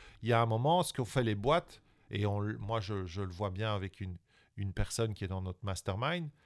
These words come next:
elle travaille dans une énorme boîte, mais c'est un truc énorme, c'est une des plus grosses du monde. On lui fait croire qu'elle fait partie d'une famille. Mais il n'y a pas de collaboration, en fait.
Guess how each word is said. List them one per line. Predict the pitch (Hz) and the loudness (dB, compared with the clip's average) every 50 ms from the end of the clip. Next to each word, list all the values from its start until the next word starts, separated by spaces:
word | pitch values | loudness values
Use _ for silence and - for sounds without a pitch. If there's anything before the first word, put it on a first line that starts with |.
| _ _ _ | _ _ _
elle | 107 110 104 | -4 -4 -2
travaille | - - 113 107 113 123 120 113 | -2 0 2 4 4 4 4 2
dans | 147 98 | 0 -4
une | 80 95 98 98 | -6 -6 -6 -6
énorme | 98 107 117 151 170 170 165 143 123 127 117 | -6 -6 -4 0 2 4 4 4 4 0 -2
boîte, | 104 92 110 123 127 - - 101 | 0 4 6 6 6 6 2 -4
mais | 92 87 | -4 -4
c'est | - - | -2 -4
un | 95 90 | -4 -4
truc | - - 107 98 - 98 | -4 -4 -6 -6 -4 -6
énorme, | 95 92 98 110 123 131 131 107 | -6 -2 2 4 4 4 4 2
c'est | - - | -2 -4
une | 95 90 | -2 -2
des | 90 87 | -4 -4
plus | - - 95 | -4 -6 -4
grosses | 90 90 98 92 | -2 -2 -2 -2
du | 87 92 92 | -2 -4 -4
monde. | 107 143 185 190 165 120 98 - _ _ _ _ _ _ _ _ _ _ _ _ _ _ _ - | -2 0 0 0 0 -2 -6 -10 _ _ _ _ _ _ _ _ _ _ _ _ _ _ _ -2
On | 107 117 | 0 2
lui | 127 139 123 | 2 2 0
fait | - - 139 127 | 2 0 -2 -2
croire | - - 175 190 185 - | 0 4 6 6 6 6
qu'elle | - 135 120 | 2 0 0
fait | - 113 | 0 0
partie | - 110 107 - - - 104 | 0 0 -2 -2 -4 -6 -4
d'une | 101 104 101 | -2 -2 -2
famille. | 95 - - 95 95 92 85 80 - _ _ _ _ _ _ _ _ _ _ _ _ _ _ _ _ _ _ _ _ _ _ _ _ - | -2 -2 -4 -4 -4 -4 -6 -8 -12 _ _ _ _ _ _ _ _ _ _ _ _ _ _ _ _ _ _ _ _ _ _ _ _ -6
Mais | 107 107 110 | -2 -2 0
il | 104 | 2
n'y | 110 | 2
a | 110 | 0
pas | - - 180 - | 6 6 6 6
de | 143 - | 6 2
collaboration, | - 135 120 110 107 101 101 95 98 95 - - 95 95 | 2 4 6 6 4 4 2 0 0 -2 -2 -6 -8 -10
en | 90 87 | -10 -12
fait. | - - 92 | -12 -14 -14